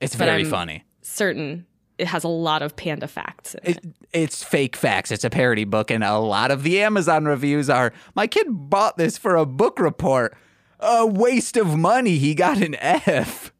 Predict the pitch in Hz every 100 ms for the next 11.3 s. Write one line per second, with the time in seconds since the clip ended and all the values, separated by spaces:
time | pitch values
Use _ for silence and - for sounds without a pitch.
0 | _ _ - 466 453 311 240 240 269 220
1 | 185 180 175 185 - - 202 220 226 208
2 | 208 214 202 180 196 185 180 220 170 143
3 | 285 381 - - 339 247 285 269 - 247
4 | 214 214 247 254 254 285 - - 262 220
5 | 226 208 226 190 180 151 214 233 269 -
6 | 139 139 147 123 101 151 160 120 127 117
7 | 98 82 90 - - 139 151 240 247 233
8 | 247 208 190 - - 170 202 - - -
9 | 196 208 - - 220 269 262 160 95 98
10 | 131 160 - - 180 190 185 - 262 294
11 | - 127 170